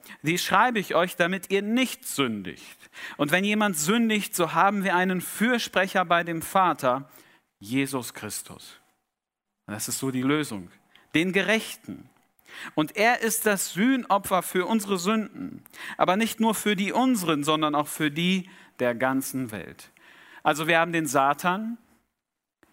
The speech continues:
der irgendwie anklagt und sagt, „Viktor Lettkemann taugt nichts. Er ist weder ein guter Gemeindeleiter noch sonst was anderes. Er fällt dauernd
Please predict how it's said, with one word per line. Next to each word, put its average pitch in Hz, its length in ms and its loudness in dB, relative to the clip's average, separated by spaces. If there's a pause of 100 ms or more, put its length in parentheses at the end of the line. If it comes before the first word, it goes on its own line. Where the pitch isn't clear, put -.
(520)
der 139 360 2
irgendwie 175 400 0
anklagt 147 800 2
und 143 120 -2
sagt, 151 360 0
„Viktor 202 320 0
Lettkemann 170 600 0
taugt 180 380 0
nichts. - 420 -8
Er 135 120 0
ist 131 160 -4
weder 151 220 2
ein 151 100 -2
guter 156 260 -2
Gemeindeleiter 175 800 2
noch 131 160 -2
sonst 147 240 -2
was 139 140 -2
anderes. 170 340 0
Er 143 160 -2
fällt 202 580 -2
dauernd 175 540 2